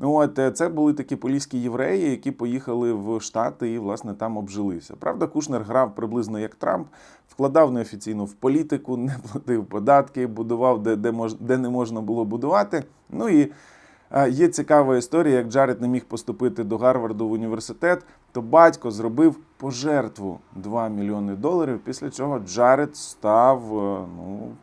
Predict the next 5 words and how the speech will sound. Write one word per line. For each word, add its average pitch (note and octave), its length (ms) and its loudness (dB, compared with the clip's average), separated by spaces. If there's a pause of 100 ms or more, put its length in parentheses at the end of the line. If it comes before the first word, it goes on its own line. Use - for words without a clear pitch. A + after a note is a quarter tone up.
почесним A#2 580 -6 (640)
студентом B2+ 880 -4
цього A#2+ 280 -4
великого A2+ 500 -4
університету. A2+ 960 -2